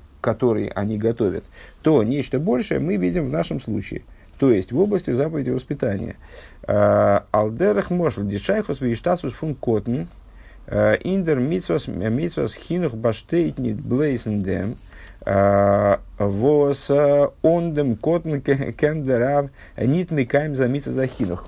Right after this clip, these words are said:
<laughs> Как Рабби, интересно, хочет это подать. Да? Э, <laughs> дело в том, что в заповеди воспитания вынужденным образом участвуют двое. А, то есть папа не может вып-, выполнить заповедь воспитания, минуя сына. Ему надо кого-то воспитывать.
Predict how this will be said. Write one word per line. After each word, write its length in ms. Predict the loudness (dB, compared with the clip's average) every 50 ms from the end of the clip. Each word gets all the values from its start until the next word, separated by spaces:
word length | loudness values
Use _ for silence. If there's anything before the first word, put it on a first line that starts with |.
| -8 -8
<laughs> 100 | -4 -2
Как 200 | -2 -2 0 0
Рабби, 240 | -2 -2 -2 -4 -6
интересно, 480 | -6 -6 -4 -4 -4 -4 -4 -8 -10 -10 -12 -18 -20 -20 -8
хочет 220 | -4 -4 -2 -2 -2
это 120 | -4 -2
подать. 380 | 0 2 2 2 2 0 -2 -6 -14 -20 -20 -8
Да? 180 | -6 -6 -6 -6 -8 -14 -20 -12 -4
Э, 340 | 0 2 4 6 6 4 2 0 -4 -14 -12
<laughs> 0 | -6 -4 -2 0 2
дело 240 | 2 2 2 2
в 20 | 2
том, 120 | 0 -2
что 120 | -2 -2 0
в 40 |
заповеди 340 | 2 2 2 2 0 -4 -4
воспитания 580 | -4 -4 -6 -4 -2 0 0 0 0 -2 -4 -4 -6
вынужденным 680 | -6 -6 -4 -2 0 0 0 0 0 -2 -2 -2 -2 0
образом 400 | 0 0 0 0 -2 -2 -4 -6 -8 -12 -18 -10 -8
участвуют 500 | -4 0 2 0 0 0 -2 -2 -2 -2
двое. 360 | -2 -2 -2 -2 -2 -2 -4 -8 -16 -20 -20 -20 -20 -20 -20 -20 -20 -20 -20 -20 -20 -20 -20 -20 -20 -20 -20 -20 -14 -8
А, 600 | -4 -4 -2 -2 -2 -2 -2 -2 -2 -4 -4 -4
то 120 | -4 -4 -6
есть 140 | -4 0
папа 240 | 2 2 2 2 2
не 160 | 0 0 0
может 340 | 0 0 0 0 -2 -4 -6 -8 -4
вып-, 260 | -4 -4 -2 -2 -2
выполнить 460 | 0 0 0 0 0 -2 -2 -2 0
заповедь 340 | 0 -2 -2 -2 -4 -6 -4
воспитания, 560 | -4 -6 -6 -6 -4 -2 0 0 0 0 0
минуя 380 | 0 0 0 0 0 0 -2 -2
сына. 320 | -4 -4 -6 -6 -6 -8 -10 -16 -18 -18 -18 -20 -20 -12 -8
Ему 180 | -4 -2 0 0
надо 240 | 2 0 0 0
кого-то 360 | -2 -2 -2 -2 -2 -2 -2 -2
воспитывать. 560 | -2 -2 -2 -4 -6 -4 -4 -6 -6 -8